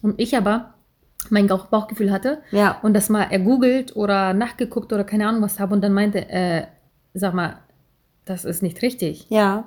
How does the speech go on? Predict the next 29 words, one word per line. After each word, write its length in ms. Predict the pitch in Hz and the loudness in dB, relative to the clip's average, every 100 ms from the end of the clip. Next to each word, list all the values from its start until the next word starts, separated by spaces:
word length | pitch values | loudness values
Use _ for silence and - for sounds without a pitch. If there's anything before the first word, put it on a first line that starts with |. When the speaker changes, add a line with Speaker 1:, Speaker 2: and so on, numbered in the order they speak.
| - | -10
Speaker 1:
Das 160 | 185 175 | -8 -6
ist 120 | 180 | -4
überhaupt 300 | 185 196 226 | 0 0 2
nicht 160 | 247 262 | 0 0
richtig.“ 440 | 247 151 147 - _ _ _ | -4 -6 -10 -16 _ _ _
Und 180 | 214 208 | 2 2
dann 220 | 208 196 | 4 0
ist 220 | - - | -4 -6
es 160 | 220 - | -4 -4
so 260 | 214 196 311 | -2 0 -2
vorgekommen, 580 | 320 262 208 202 196 190 | -2 -4 -4 -2 -2 0
wirklich 300 | 262 262 190 165 | 2 0 0 -4
sehr, 280 | 226 254 208 | 2 2 2
sehr, 160 | 185 | -2
sehr 260 | 147 - - | -4 -10 -12
oft, 320 | 92 - - _ _ _ _ | -14 -16 -20 _ _ _ _
dass 140 | 208 214 | -4 -2
ich 220 | 202 - | -4 0
immer 160 | 277 302 | 2 4
hinterfragt 560 | 269 247 - 214 - | 2 0 -4 -8 -6
habe, 240 | 208 196 - | -6 -4 -6
ob 160 | 196 | -6
das, 200 | 220 220 | -8 -6
was 140 | 214 - | -6 -4
sie 60 | |
erzählt, 460 | 185 180 226 226 220 | -6 -4 -2 -2 -2
wirklich 300 | 208 202 - | -8 -6 -4
wahr 200 | 202 185 | -4 -4
ist. 220 | 160 - | -12 -14